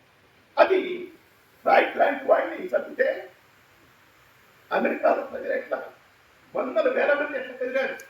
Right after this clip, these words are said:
ఎన్ని నిర్బంధాలు వచ్చినా ఎట్లా ఎదిరించారు. అంటే మనం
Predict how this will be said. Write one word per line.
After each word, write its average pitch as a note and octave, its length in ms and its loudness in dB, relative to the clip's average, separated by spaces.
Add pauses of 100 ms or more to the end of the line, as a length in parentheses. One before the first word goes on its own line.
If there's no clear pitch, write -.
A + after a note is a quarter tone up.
(880)
ఎన్ని C#4+ 240 -2
నిర్బంధాలు D4+ 440 2
వచ్చినా D4 320 -4
ఎట్లా B3 180 -4
ఎదిరించారు. - 720 0 (1900)
అంటే E4+ 160 0
మనం F#4 500 -4